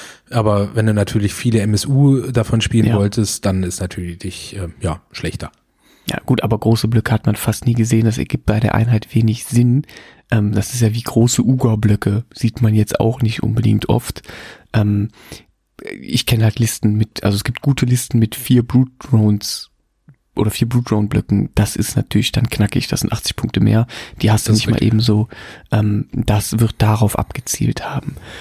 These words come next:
Speaker 1: Mhm.
Speaker 2: Ähm, der ganze Rest, ähm, ja, ist alles nicht so wild. Ähm, ein Schuss weniger hier. Ähm, man kann nicht mehr bestimmte Fernkampfsachen miteinander kombinieren auf den Charakteren.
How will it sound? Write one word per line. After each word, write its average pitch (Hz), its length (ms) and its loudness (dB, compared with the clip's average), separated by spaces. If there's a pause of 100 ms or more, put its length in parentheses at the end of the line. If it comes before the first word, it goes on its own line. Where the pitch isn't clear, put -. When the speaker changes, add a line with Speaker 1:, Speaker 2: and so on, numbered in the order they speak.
(120)
Speaker 1:
Mhm. 117 300 0
Speaker 2:
Ähm, 110 340 0 (200)
der 113 100 2
ganze 117 380 2
Rest, - 520 -4
ähm, 110 520 -2 (500)
ja, 117 380 0 (240)
ist - 380 -4 (300)
alles 110 320 -2
nicht 113 160 -2
so - 160 -4
wild. 143 500 -2 (120)
Ähm, 117 800 -2 (520)
ein 101 200 0
Schuss - 320 -2
weniger 107 280 2
hier. 120 480 4 (420)
Ähm, 107 220 -2
man 104 160 0
kann 110 380 2
nicht - 240 -2
mehr 110 220 4
bestimmte - 380 -6
Fernkampfsachen - 640 -2
miteinander 110 360 2
kombinieren 117 420 2
auf - 100 -2
den 120 100 -2
Charakteren. 110 720 2